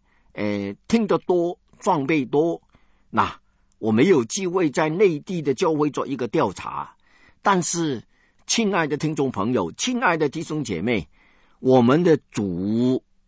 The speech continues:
呼召你，将身体献上，为主而活。第二，这个活祭啊，应当是圣洁的。我们信徒呢，应当是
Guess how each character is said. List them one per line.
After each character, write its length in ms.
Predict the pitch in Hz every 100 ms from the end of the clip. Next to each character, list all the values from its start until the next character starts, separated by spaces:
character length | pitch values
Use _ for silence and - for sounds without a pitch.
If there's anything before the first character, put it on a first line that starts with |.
| _
呼 280 | _ 226 170
召 240 | 160 156 104
你， 520 | 90 85 98 113 - _ _ _ -
将 240 | 165 151
身 640 | - - 190 190 190 214 160
体 460 | - 110 101 165
献 380 | 78 - 156 117
上， 360 | - 135 95 - _ _ _ _ _ -
为 560 | 185 180 143 110 92 -
主 480 | - 101 87 71 67 _ - _ _ _ -
而 200 | 90 104
活。 280 | 87 92 - _ _ _ _ _ _ _ - _ -
第 140 | 302
二， 300 | - - - - _ -
这 160 | 269
个 280 | 240 214 180 - _ _
活 300 | - 117 160
祭 320 | 247 - 240 156
啊， 100 | - _ _ _
应 200 | 226 262
当 220 | 262 226
是 320 | - 220 190 -
圣 640 | - - 339 240 180 147
洁 360 | - - 95 -
的。 220 | - - _ _ _ _ _ _ _ _ _
我 140 | 180 185
们 360 | 190 240 285 -
信 440 | - - 320 202
徒 260 | - 143 185
呢， 200 | 226 214
应 260 | 302 240 277
当 200 | 233 233
是 340 | - 202 147